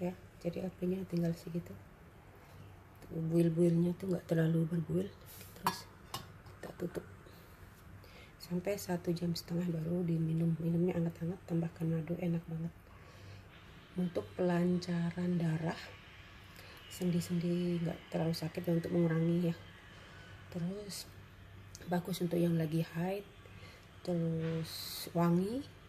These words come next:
bau kita tuh, badan kita, keringatan wangi, baunya wangi. Tapi ini cukup sat-, kalau nggak haid juga nggak apa-apa, tapi cukup seminggu sekali bikinnya.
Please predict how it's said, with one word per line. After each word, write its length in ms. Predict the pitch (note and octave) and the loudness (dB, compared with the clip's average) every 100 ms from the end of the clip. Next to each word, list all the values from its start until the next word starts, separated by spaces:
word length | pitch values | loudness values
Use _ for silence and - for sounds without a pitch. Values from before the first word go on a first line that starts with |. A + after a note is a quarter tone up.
| - | -6
bau 160 | D3+ D#3 F3+ - | -4 -4 -6 -6
kita 240 | E3+ E3 E3 | -4 -2 -4
tuh, 240 | F3 F3 E3 | -2 -4 -4
badan 320 | D#3 D3+ D#3 D#3+ | -4 -2 -2 -4
kita, 320 | E3 - F3 E3+ - - - - - - - - | -6 -4 -4 -6 -12 -18 -18 -18 -16 -16 -16 -6
keringatan 480 | E3+ E3 D#3+ - D#3+ | 0 2 2 0 -2
wangi, 480 | D#3+ D#3 E3 F3 E3+ | 0 2 2 4 2
baunya 320 | D#3 D#3+ E3 | 0 0 0
wangi. 400 | D#3+ D#3+ E3 F3+ F3+ - - - - - - - - - - - - | 0 0 0 0 -2 -8 -18 -20 -20 -20 -20 -20 -20 -20 -20 -18 -10
Tapi 240 | E3+ G3 | -8 -2
ini 160 | F#3+ G3 | 0 0
cukup 320 | G3 F3 F3 | -2 -4 -6
sat-, 320 | - E3 - | -2 -4 -6
kalau 480 | - E3+ E3 E3 E3 F#3 - - | -2 2 2 0 -2 -6 -12 -6
nggak 320 | F3 D#3+ - F3+ | 0 2 2 0
haid 160 | F#3 | -2
juga 240 | - E3 D#3+ | 0 -2 -2
nggak 80 | |
apa-apa, 480 | D#3+ D#3 - F3+ F#3 | -4 -6 -4 -6 -6
tapi 160 | D#3+ F3 | -6 -6
cukup 240 | E3+ - | -6 -8
seminggu 320 | - D#3+ D#3 | -2 0 0
sekali 320 | D#3+ - D3+ D#3 | -4 -6 -4 -4
bikinnya. 400 | D#3+ - D#3 | -6 -6 -4